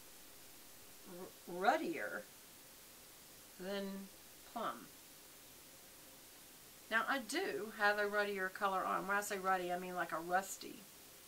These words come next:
This to me looks more like a peachy pink or rusty pink. When I say peach, that's what I mean. We'll do right on the nose. I don't need anything up there.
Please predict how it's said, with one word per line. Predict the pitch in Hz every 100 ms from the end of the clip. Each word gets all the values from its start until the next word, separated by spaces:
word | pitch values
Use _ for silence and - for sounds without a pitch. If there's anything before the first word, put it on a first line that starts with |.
| - - - -
This | 262 -
to | 233
me | 214 254
looks | 208 180 -
more | 180
like | 165 160
a | - -
peachy | - 208 - 170 -
pink | 202 180 - - - - - - - - - - - - - - -
or | 160
rusty | 156 185 - 175 170
pink. | 170 160 - -
When | 175
I | 175
say | - 175
peach, | - 180 175 170 - - - -
that's | 175 -
what | 165
I | 160 147
mean. | 165 - 180 208 208 - - - - 180
We'll | - -
do | 165
right | 170
on | 165 165
the | 175 - - - - - - - - - -
nose. | 117 196
I |
don't | 185 170
need | 175 185
anything | 175 175 165
up | 151 131
there. | 160 196